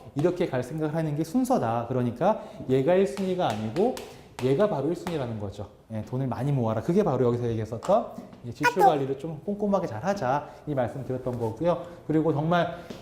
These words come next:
이게 제일 중요한 것 같습니다. 부자처럼 보이는 거지를 피하라라는 건데요. 제가 전에 통장 관리 시간 때 말씀드렸었던 것 같은데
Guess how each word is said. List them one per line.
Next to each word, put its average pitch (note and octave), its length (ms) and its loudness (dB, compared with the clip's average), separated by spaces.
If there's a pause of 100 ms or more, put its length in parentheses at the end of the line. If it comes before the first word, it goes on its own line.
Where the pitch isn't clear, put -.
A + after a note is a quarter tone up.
이게 G#3 280 4
제일 D3+ 360 4
중요한 D3+ 340 0
것 C#3+ 60 -4
같습니다. A#2 440 -4
부자처럼 G3 600 2
보이는 D#3 280 0
거지를 B2 360 -4
피하라라는 B2 560 -2
건데요. C3+ 420 -2 (380)
제가 E3 200 4
전에 F#3 440 2
통장 A#3+ 340 4
관리 G#3 180 2
시간 F#3+ 220 -2
때 F#3 80 -4
말씀드렸었던 C#3 800 -6
것 C#3 60 -4
같은데 B2+ 720 -4